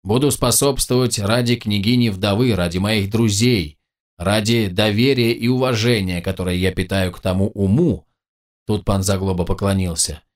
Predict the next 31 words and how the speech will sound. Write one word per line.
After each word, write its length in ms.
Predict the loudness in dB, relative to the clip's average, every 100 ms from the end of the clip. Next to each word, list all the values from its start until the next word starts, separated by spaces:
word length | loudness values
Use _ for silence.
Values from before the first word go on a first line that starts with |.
| _ -6
из 180 | -2 0
которого 460 | 0 2 2 2
вышла 600 | 2 0 0 0 0 -2 -6 -2
Минерва, 880 | 0 2 2 2 2 0 0 -2 -6
но 160 | -2
не 140 | 0 2
потому, 440 | 0 0 0 0
что 180 | -2 -2
я 160 | -2 0
позволил 600 | -2 -2 -2 -2 0 0
себе 480 | -2 0 0 0 -8 _ _
вбить 480 | -6 -4 0 0 0
в 140 | -6 0
голову, 480 | 2 2 2 0
как 200 | -2 -4
маленькому 580 | -2 0 0 -4 -4 -2
ребёнку, 500 | -2 0 0 2 0
будто 440 | 0 0 -2 -6 -2
это 280 | -2 0 0
моё 500 | 2 2 2 0 0
изобретение, 800 | -4 -6 -8 -6 -2 -2 0 2
и 40 | 2
не 120 | 2
потому, 400 | 0 0 0 0
что 160 | 0
я 160 | 0 0
глуп, 340 | 0 -2 -2 -8
а 60 |
потому, 380 | -8 -6 -2 -2
что 180 | -2 0
если 540 | 2 2 0 -2 -4